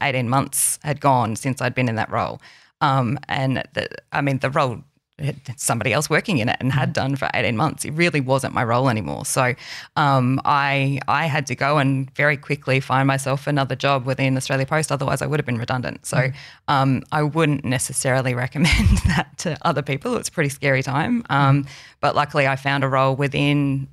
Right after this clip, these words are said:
Speaker 1: the security team as their head of cybersecurity business services. So I was able to then take my commercial and, and risk management experience and apply that to the security team.
Speaker 2: What does Australia Post get out of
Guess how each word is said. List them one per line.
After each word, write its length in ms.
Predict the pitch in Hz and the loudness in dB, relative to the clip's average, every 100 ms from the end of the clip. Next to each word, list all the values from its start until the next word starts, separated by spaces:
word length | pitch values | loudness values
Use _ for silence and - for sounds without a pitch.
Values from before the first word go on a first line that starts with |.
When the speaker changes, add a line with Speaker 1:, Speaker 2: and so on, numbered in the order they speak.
| - | -4
Speaker 1:
the 260 | 139 131 | -2 -2
security 460 | 131 - 220 220 139 | -2 -4 0 2 0
team 360 | 113 139 208 - | -2 -2 -2 -2
as 300 | 139 135 123 | 0 0 -2
their 260 | 120 131 135 | -2 0 0
head 160 | 139 | -2
of 60 | 135 | -4
cybersecurity 560 | 139 131 127 147 131 127 | -4 -4 -6 -6 -6 -4
business 280 | 139 135 | -4 -4
services. 480 | - 127 - - 90 | -4 -6 -8 -12 -10
So 120 | - | -2
I 140 | 127 127 | 2 2
was 160 | 135 - | 0 0
able 320 | 143 139 139 | 0 0 -2
to 360 | 131 143 127 113 - - - _ | -2 0 0 -2 -8 -20 -20 _
then 240 | 151 139 135 | 0 2 2
take 280 | 143 113 - | 2 0 0
my 140 | 123 | 0
commercial 600 | - 147 151 147 139 131 | 0 2 2 2 2 0
and, 260 | 127 120 113 | 0 -2 -4
and 200 | 127 123 | -4 -2
risk 220 | 127 165 151 | 0 0 2
management 340 | 123 127 123 | 0 0 -2
experience 460 | 120 - 127 107 - | -2 -2 -2 -2 -2
and 80 | |
apply 260 | 120 - 87 | -4 -2 -4
that 220 | 95 - | -4 -6
to 100 | - | -8
the 120 | 92 | -8
security 320 | 107 - - - | -8 -10 -14 -14
team. 240 | - - _ - | -16 -20 _ -4
Speaker 2:
What 160 | 180 | -2
does 420 | - 156 135 123 - | 2 4 4 2 -2
Australia 400 | - - 147 131 | -2 2 4 4
Post 600 | 131 - 143 135 - - | 2 2 2 2 0 -4
get 160 | - 131 | 0 2
out 240 | 123 120 | 4 2
of 280 | 123 120 - | 2 0 -4